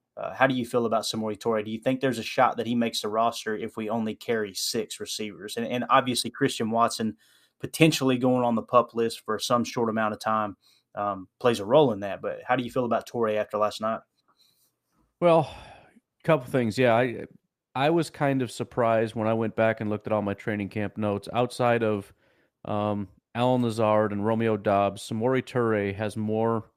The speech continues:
Speaker 2: notes and more positive notes than anybody else. He has more than,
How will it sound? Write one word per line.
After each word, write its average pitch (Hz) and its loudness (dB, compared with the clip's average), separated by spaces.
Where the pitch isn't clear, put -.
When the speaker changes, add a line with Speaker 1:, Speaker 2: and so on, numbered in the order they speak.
Speaker 2:
notes 110 0
and 95 -6
more 110 2
positive 120 0
notes 101 0
than 104 -4
anybody 98 0
else. - -6
He 110 -4
has 98 0
more 107 2
than, 98 -2